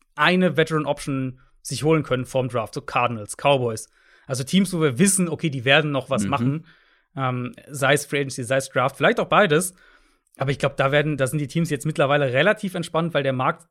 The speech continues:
Speaker 1: halt doch so langsam sich jetzt entwickelt hat, dadurch, dass noch mehr verfügbar wurde, ähm, dass wir da einfach noch ein paar Signings sehen werden bei diesen Teams, damit du halt möglichst ohne klare Baustelle, sag ich jetzt mal,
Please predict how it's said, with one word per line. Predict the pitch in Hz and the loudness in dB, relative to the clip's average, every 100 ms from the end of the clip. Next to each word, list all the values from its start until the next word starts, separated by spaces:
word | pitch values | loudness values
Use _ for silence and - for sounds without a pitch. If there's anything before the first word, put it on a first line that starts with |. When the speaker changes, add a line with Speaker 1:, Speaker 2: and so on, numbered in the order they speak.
| - | -6
Speaker 1:
halt | 135 131 | -4 -4
doch | 127 | -4
so | 156 165 | -2 0
langsam | 147 180 147 131 123 - | 2 2 0 -2 -4 -8
sich | 127 135 | -8 -6
jetzt | 135 147 | -6 -8
entwickelt | 113 139 135 | -8 -6 -4
hat, | 120 139 - _ _ _ _ | -2 -4 -4 _ _ _ _
dadurch, | 127 123 | -2 0
dass | 147 | -2
noch | 147 | 0
mehr | 131 156 | 2 2
verfügbar | 151 131 175 175 117 | 2 -2 0 0 0
wurde, | 127 147 151 _ _ _ | 0 -2 -4 _ _ _
ähm, | - 127 123 120 120 - _ _ _ | -6 -4 -4 -6 -8 -12 _ _ _
dass | - - | -10 -8
wir | 127 | -2
da | 123 | 2
einfach | 147 147 | 2 2
noch | 143 | -2
ein | |
paar | 135 135 143 | 0 2 2
Signings | - 147 143 127 | 2 0 0 0
sehen | 165 214 | 0 2
werden | 196 190 185 180 175 - | 2 2 0 -2 -8 0
bei | 156 | 2
diesen | 160 165 156 | 2 0 -2
Teams, | 170 170 170 | -2 -2 -2
damit | - 143 147 | -2 -2 -2
du | 135 | 0
halt | 139 131 | 0 0
möglichst | 123 143 156 147 131 - | -2 -4 -2 -4 -4 -12
ohne | 143 139 135 131 127 _ _ _ | -8 -4 -2 -2 -4 _ _ _
klare | - - 120 127 127 | -14 -6 0 0 0
Baustelle, | 107 123 131 123 | -2 -4 -4 -10
sag | 113 | -8
ich | 113 | -10
jetzt | 113 | -10
mal, | 120 113 113 | -10 -10 -10